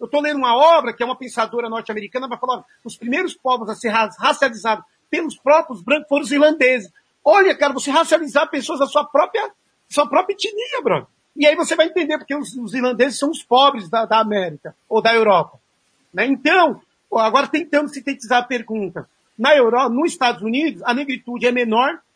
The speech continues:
Ela vive, por exemplo, você sabe que tem lá, é, nove, dez, onze, doze estados pretos, que são os estados do sul, Geórgia, Nova Orleans, onde tá a negritude. E aí a gente vai ter uma,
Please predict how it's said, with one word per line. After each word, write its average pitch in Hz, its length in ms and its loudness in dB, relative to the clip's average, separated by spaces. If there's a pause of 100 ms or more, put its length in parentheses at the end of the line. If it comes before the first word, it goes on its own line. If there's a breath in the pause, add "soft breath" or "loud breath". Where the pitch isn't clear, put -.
Ela 262 220 2
vive, 247 340 0
por 262 160 2
exemplo, 233 200 -6
você 240 80 -10
sabe 254 280 -2
que 240 160 -10
tem 240 180 -8
lá, 226 320 0 (240)
é, 220 160 2
nove, 233 380 4
dez, 233 260 0
onze, 226 240 -8
doze 220 440 2 (120)
estados 240 640 -2
pretos, - 460 0 (100)
que 214 60 -20
são 247 160 -10
os 220 80 -10
estados 233 360 -4
do 214 120 -12
sul, 285 360 -10 (280)
Geórgia, 220 480 2
Nova 214 220 -2
Orleans, 233 420 0 (160)
onde 254 220 -6
tá 247 120 0
a - 20 2
negritude. 247 560 -8 (280)
E 285 140 0
aí 302 220 2
a 302 40 8
gente - 200 -4
vai 311 160 2
ter 269 260 -2
uma, 226 320 -2